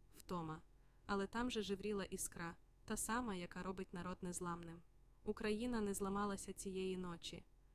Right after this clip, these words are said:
Вона лише ще раз довела, що навіть у найглибшій темряві її серце продовжує битися. Попри біль,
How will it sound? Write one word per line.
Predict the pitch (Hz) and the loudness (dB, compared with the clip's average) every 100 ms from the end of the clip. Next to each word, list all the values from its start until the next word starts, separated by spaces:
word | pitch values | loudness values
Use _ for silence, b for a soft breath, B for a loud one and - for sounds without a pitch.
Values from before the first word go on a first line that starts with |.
| - | -6
Вона | 202 214 233 | 2 4 4
лише | 220 214 | 2 0
ще | - - 214 | -4 -2 0
раз | 202 | 0
довела, | 196 185 202 202 175 - | -2 0 0 0 -2 -6
що | - 208 | -6 -2
навіть | 202 202 202 - | 0 0 0 0
у | |
найглибшій | 208 202 190 214 - 196 | 0 2 2 2 2 -4
темряві | - 208 214 196 185 180 | 0 0 0 0 -2 -2
її | 185 190 | -2 0
серце | 202 202 202 - 202 | 0 2 0 0 -4
продовжує | - 175 185 190 185 | -4 -4 -2 -2 -2
битися. | 180 180 180 - 180 185 - b b b - | -2 -4 -6 -6 -6 -8 -14 b b b -2
Попри | 208 208 196 | 0 2 0
біль, | 214 254 | 0 -2